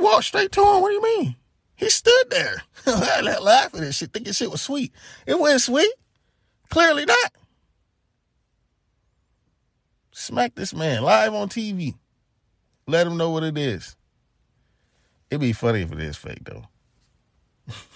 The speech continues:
<laughs> It'd be hilarious if it was fake. Niggas got siced. But I don't think so. 'Cause after, when he sat down,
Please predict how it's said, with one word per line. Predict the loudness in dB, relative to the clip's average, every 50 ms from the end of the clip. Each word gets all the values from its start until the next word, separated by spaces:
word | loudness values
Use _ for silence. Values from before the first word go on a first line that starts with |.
| _ _ _ _ _ _ _ _ -20 -20 -18 -12 -10 -10 -10 -10 -14 -20 -20 -20 _ _ _ _ _ _ _ _ _ -20 -18 -16 -16 -14 -16 -16 -18 -12 -10
<laughs> | -8 -8 -8 -8 -8 -8 -8 -8 -12 _ _ _ _ _ -20 -20 -20 -20 -20 -20 _ -14
It'd | -10 -8 -6 -4
be | -4 -4
hilarious | -4 -4 -6 -6 -6 -8 -10 -12 -14
if | -16 -16 -16
it | -16 -14
was | -14 -16 -16 -18
fake. | -18 -20 -20 -20 -20 -18 -16
Niggas | -16 -14 -14 -14 -14 -16
got | -16 -18 -16 -16
siced. | -18 -18 -18 -18 -18 -20 -20 -20 -20 -20 _ _ _ _ _ -20 -20 -20 _ -2
But | 4 6 6 6 4 2 _ _ -14 -14 -14 -16 _ _ _ _ _ _ _ _ _ _ _ _ _ _ _ _ _ _ _ _ _ 2
I | 4 4 4 4
don't | 2 0 -4 -4
think | -4 -4 -4 -6
so. | -8 -10 -12 -14 -14 -16 -16
'Cause | -14 -8 -4
after, | -2 -2 -2 -2 -4 -6 -8 -6
when | -6 -6 -4 -4
he | -4 -4
sat | -6 -6 -2 -2 -2 -2 -2 -2
down, | 0 0 2 2 0 0 -2 -6